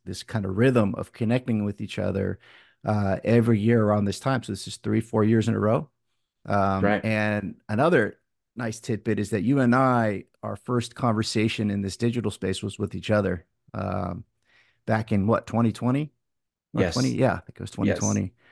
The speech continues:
Speaker 1: Yeah, it's when I had my phone on a little tripod there, and
Speaker 2: <laughs> That's
Speaker 1: I was
Speaker 2: right.
Speaker 1: sitting nervous, like,
Speaker 2: <laughs>
Speaker 1: you know, "What up? I, I don't, I don't know what I'm gonna say. What, what is this?" You know,
Speaker 2: Yeah.
Speaker 1: it was, that, that was, that was good times. And I'm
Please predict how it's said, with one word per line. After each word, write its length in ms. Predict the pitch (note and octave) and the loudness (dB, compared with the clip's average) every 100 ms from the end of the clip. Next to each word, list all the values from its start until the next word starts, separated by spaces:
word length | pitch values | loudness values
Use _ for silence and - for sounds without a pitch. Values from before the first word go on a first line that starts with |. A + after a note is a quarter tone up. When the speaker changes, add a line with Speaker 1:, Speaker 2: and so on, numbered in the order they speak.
| _ _ _ _ | _ _ _ _
Speaker 1:
Yeah, 160 | A#2+ A#2 | 2 2
it's 100 | - | 4
when 100 | A#2 | 2
I 40 | |
had 200 | A2 A#2 | 4 2
my 120 | A2 G2+ | 2 -2
phone 600 | - A2+ A#2+ A#2+ A2 - - | -2 0 2 2 0 -4 -8
on 180 | G#2+ G#2 | -6 -4
a 60 | G#2+ | -4
little 220 | A#2 G#2 | -4 -4
tripod 680 | - A#2+ A2+ A2+ A2+ G2+ G2 | -2 2 2 2 -2 -2 -2
there, 360 | G2+ G2 G2 _ _ - | -4 -4 -8 _ _ -8
and 400 | A#2 G#2 G#2 - - | -4 -2 -4 -8 -14
Speaker 2:
<laughs> 120 | _ | _
That's 100 | G2 | -6
Speaker 1:
I 40 | A2+ | -6
was 80 | G#2 | -2
Speaker 2:
right. 80 | |
Speaker 1:
sitting 440 | F#2 - C#3+ B2 A2 | -2 2 2 2 2
nervous, 560 | B2+ B2 A#2 A2 - - D3+ E3 - - - | 4 4 2 0 -2 -6 -12 -12 -16 -16 0
like, 320 | A2 A2 A2 - - | 2 4 2 -6 -12
Speaker 2:
<laughs> 180 | - | -4
Speaker 1:
you 100 | A2+ | 0
know, 160 | G#2 G#2 - | 0 -2 -4
"What 140 | A#2 | 0
up? 160 | A#2+ G#2+ | 2 2
I, 220 | A2+ A2+ A2 | 0 -2 -2
I 120 | A#2+ | -2
don't, 240 | A#2 A2+ A2 | 0 0 -2
I 100 | B2+ | -4
don't 80 | A#2 | -2
know 80 | |
what 120 | A2+ A2+ | -2 -2
I'm 100 | A2+ | -2
gonna 180 | G#2+ F#2+ | -4 -6
say. 400 | - C3 C3+ A2+ | 0 2 4 2
What, 240 | B2 A2+ - | -2 -6 -6
what 140 | A2+ A#2 | -4 -2
is 160 | C3+ | -2
this?" 240 | A#2 A2+ - | -2 -4 -4
You 140 | A#2 | -2
know, 240 | A2+ A2 B2+ - | -2 -4 -8 -10
Speaker 2:
Yeah. 60 | A2+ | -6
Speaker 1:
it 20 | |
was, 260 | G#2+ - - - | -6 -8 -14 -4
that, 200 | A2+ A#2 | -2 2
that 100 | C3 | 4
was, 240 | A#2 - | 2 -2
that 100 | C3+ | -4
was 140 | A#2+ - | -4 -4
good 160 | G2+ | -4
times. 260 | B2+ A2+ A2 | -2 0 0
And 100 | A#2 | -2
I'm 160 | F#2+ | -2